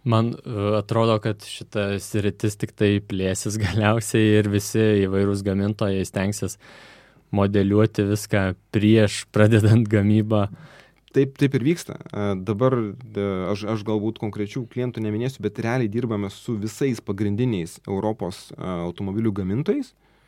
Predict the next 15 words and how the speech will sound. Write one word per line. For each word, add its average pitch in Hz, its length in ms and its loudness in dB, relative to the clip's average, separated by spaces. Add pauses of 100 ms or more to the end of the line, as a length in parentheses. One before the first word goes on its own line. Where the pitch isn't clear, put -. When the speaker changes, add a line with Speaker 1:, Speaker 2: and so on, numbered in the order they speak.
(340)
Speaker 2:
kurie 117 180 2
bando 131 320 4
įsidiegti 123 580 -2
šitą - 220 -12
sistemą. 87 380 -8 (960)
Bet 120 140 6
didžiausia 147 420 2
problema, 120 360 0
su 123 140 -6
kuria 127 220 -4
susiduria, 120 460 -2
tai 107 140 -6
yra 104 100 -2
žmonių 113 320 -2
trūkumas, 135 540 -4